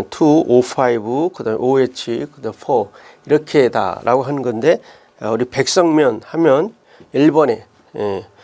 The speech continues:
크리스탈이 되겠습니다. 일 번 크리스탈 백성면, 예,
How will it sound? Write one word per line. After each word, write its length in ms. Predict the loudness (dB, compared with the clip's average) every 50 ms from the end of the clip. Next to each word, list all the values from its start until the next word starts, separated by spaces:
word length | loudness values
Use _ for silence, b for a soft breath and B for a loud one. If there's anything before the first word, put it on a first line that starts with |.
| b b -8
크리스탈이 680 | -4 -4 -4 -4 -4 -8 -10 -4 -2 -2 -2 -2 -4
되겠습니다. 640 | -8 -10 -10 -10 -10 -12 -16 -20 _ _ -18 -14 -12
일 100 | -10 -8
번 220 | -8 -8 -10 -10
크리스탈 540 | -10 -10 -10 -10 -10 -10 -6 -6 -6 -6 -6
백성면, 600 | -6 -8 -8 -4 -4 -2 -2 -2 0 -2 -2 -4 -6 B B B B B B B -12
예, 180 | -10 -10 -10 -12